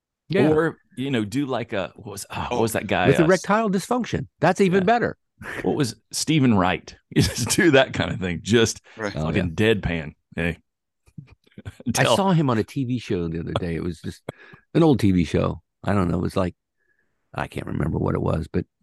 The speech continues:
Speaker 1: he, you can tell he was starting to become an actor, not a comedian,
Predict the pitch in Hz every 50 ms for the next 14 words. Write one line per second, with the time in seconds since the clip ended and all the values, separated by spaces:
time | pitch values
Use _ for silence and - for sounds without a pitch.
0 | _ _ _ _ _ _ - - 90 - - - 78 104 123 131 117 117 113 -
1 | 127 104 - 135 127 117 104 110 90 85 - - 107 104 101 98 90 80 92 85
2 | 80 - - 95 90 85 85 82 - - 98 90 85 - 71 87 90 95 92 -
3 | 120 120 107 95 92 85 85 - 85 85 85 82 80 85 92 98 113 113